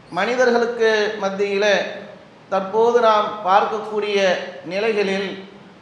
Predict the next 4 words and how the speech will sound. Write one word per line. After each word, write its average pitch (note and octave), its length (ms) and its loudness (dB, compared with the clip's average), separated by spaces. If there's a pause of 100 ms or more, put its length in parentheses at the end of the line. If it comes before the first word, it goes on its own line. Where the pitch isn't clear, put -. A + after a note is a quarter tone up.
(680)
தீமைகள் A#3+ 560 -2 (180)
அதிகரித்து, A3 600 0 (1500)
பாவமான B3 600 4 (440)
காரியங்கள் A3+ 800 4